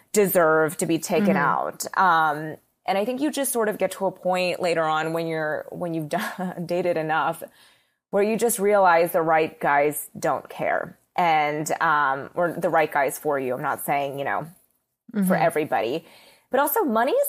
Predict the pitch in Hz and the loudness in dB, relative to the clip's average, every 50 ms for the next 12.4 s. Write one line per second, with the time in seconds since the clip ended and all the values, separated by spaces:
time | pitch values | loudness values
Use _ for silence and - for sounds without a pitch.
0 | 523 359 262 220 220 214 202 190 175 - - 165 - - - 156 151 147 - - | 0 0 2 2 4 4 4 4 2 2 2 4 4 4 2 0 -2 -8 -12 -14
1 | _ _ _ _ _ _ _ _ _ _ _ _ _ - - - 226 226 220 233 | _ _ _ _ _ _ _ _ _ _ _ _ _ -10 -4 0 2 2 4 4
2 | 262 254 247 - 220 185 175 170 - - - 147 147 151 156 165 170 160 160 - | 2 0 -2 -2 0 0 0 0 -2 0 0 0 2 2 0 0 2 2 2 2
3 | - 165 175 180 180 175 - 196 196 170 160 151 160 160 - - - 190 175 165 | 0 -2 -2 -2 -2 -2 -2 -2 -2 -2 0 0 -2 -2 -2 -2 0 2 4 6
4 | 156 156 160 156 - 185 180 160 - 67 - - - - 175 196 190 180 185 190 | 6 6 4 2 2 -2 -2 -2 -2 -4 -4 -2 -2 0 0 0 0 2 2 2
5 | 202 220 220 233 208 202 190 185 175 170 170 175 _ _ _ _ _ _ _ _ | 0 0 0 0 0 2 2 2 2 0 -2 -4 _ _ _ _ _ _ _ _
6 | _ _ _ _ _ _ _ _ _ _ _ _ - - 226 233 220 208 202 196 | _ _ _ _ _ _ _ _ _ _ _ _ 0 4 6 8 10 10 10 8
7 | 190 185 127 196 233 226 165 160 185 208 202 208 190 202 240 247 240 226 208 190 | 8 6 6 6 6 6 4 4 4 6 6 6 6 6 4 6 6 6 8 8
8 | 180 160 160 160 160 156 156 160 165 185 - 190 180 - 190 170 165 165 165 - | 8 8 6 6 4 4 2 0 -2 -4 -4 -6 0 4 6 6 6 6 4 0
9 | - 196 170 165 160 175 160 160 156 - 175 151 160 160 - - 151 147 147 143 | -2 -4 -4 -2 -2 0 -2 -2 0 0 0 0 0 0 0 2 4 4 6 4
10 | 147 - - 180 - _ _ _ _ _ _ _ _ _ _ - - 180 170 - | 2 0 -2 -14 -20 _ _ _ _ _ _ _ _ _ _ -6 -4 -2 0 2
11 | 175 165 156 - 185 151 - 165 143 - 143 151 151 - - - - - - - | 2 0 0 0 -2 -2 -2 -2 -2 0 2 2 2 0 -2 -6 -8 -6 -2 0
12 | 165 160 147 131 117 101 - | 2 4 4 4 4 2 0